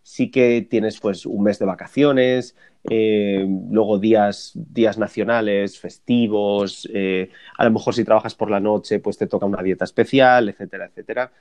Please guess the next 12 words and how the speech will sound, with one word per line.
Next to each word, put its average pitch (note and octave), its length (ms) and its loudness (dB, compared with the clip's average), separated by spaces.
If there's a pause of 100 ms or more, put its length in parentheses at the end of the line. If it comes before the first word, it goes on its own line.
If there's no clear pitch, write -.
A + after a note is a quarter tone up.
(200)
Depende F2+ 440 -6
muchísimo E2 460 -8
del D#2+ 80 -10
trabajo. F2 460 -2 (280)
Pero A#2 380 6
aquí B2+ 340 0
en C#3 120 2
Estados C3 340 -2
Unidos, B2 420 -2 (140)
por B2 180 0
lo A#2+ 80 0
general, A#2+ 600 -2